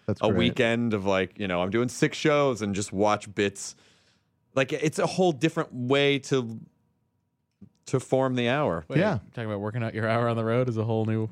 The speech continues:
Speaker 3: <laughs>
Speaker 2: Well, it's just different
Speaker 3: exciting way.
Speaker 2: because, well,
Speaker 1: For
Speaker 2: just from,
Speaker 1: him.
Speaker 2: from having, from, from,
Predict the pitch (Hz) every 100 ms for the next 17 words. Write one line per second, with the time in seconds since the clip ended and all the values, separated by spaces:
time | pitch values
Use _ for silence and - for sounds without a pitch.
0 | - 113 - - - - - 226 208 208
1 | - 233 202 175 175 156 180 233 180 123
2 | 117 226 117 135 - - 202 196 233 220
3 | 175 - 180 170 185 175 165